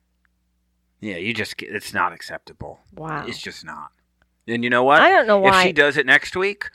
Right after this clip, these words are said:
Speaker 1: we talk about it again, 'cause
Speaker 2: Yeah.
Speaker 1: this is wrong.
Speaker 2: It's wrong.
Speaker 1: Plain
Speaker 2: On
Speaker 1: and
Speaker 2: so many
Speaker 1: simple.
Speaker 2: levels.
Speaker 1: We try to be funny and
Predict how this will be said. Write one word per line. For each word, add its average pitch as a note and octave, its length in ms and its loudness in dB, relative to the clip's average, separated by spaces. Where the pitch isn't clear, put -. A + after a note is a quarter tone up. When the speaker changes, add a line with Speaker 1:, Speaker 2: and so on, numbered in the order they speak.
Speaker 1:
we A#2 100 -4
talk A2 320 0
about A2 240 4
it A2+ 100 -4
again, G#2 400 -8
'cause F#2+ 160 -6
Speaker 2:
Yeah. F2 60 -6
Speaker 1:
this A#2 260 0
is G2+ 160 -10
wrong. F2+ 480 -8
Speaker 2:
It's G3 240 -6
wrong. D#3+ 360 -12
Speaker 1:
Plain G3 160 -2
Speaker 2:
On A3+ 100 2
Speaker 1:
and A3 80 -6
Speaker 2:
so G#3+ 160 0
many F#3+ 160 -2
Speaker 1:
simple. D#3+ 140 -6
Speaker 2:
levels. - 480 -12
Speaker 1:
We C#3+ 120 -8
try C3+ 160 4
to G#2 80 -6
be F#2+ 80 -10
funny G2+ 440 -6
and - 340 -20